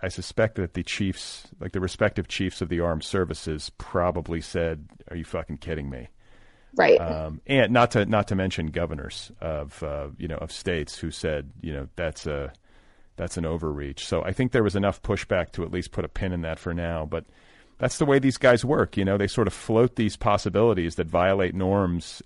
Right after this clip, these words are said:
Speaker 1: and stretch the bounds of law to their limit. And it sort of preps, I think, the citizenry to expect that it might be possible. It's dangerous.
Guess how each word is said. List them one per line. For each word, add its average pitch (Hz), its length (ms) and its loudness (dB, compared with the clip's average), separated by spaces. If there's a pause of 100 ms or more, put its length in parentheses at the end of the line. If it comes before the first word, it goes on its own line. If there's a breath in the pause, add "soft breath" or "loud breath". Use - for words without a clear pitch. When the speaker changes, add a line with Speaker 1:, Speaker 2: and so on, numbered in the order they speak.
Speaker 1:
and 85 400 -4
stretch - 480 -2
the 98 40 -4
bounds 90 380 2
of 78 80 -8
law 87 300 4
to - 100 -8
their 80 180 -4
limit. 90 480 -2 (560)
And 98 160 -2
it 85 100 -4
sort 107 200 0
of - 140 -4
preps, - 720 -2
I 92 120 -4
think, 87 460 -6
the 90 80 -8
citizenry 90 680 -2
to - 200 -10
expect - 460 -6
that 85 100 -4
it - 80 -6
might 82 180 -6
be 80 120 -8
possible. 90 560 -6
It's - 120 -16
dangerous. - 680 -6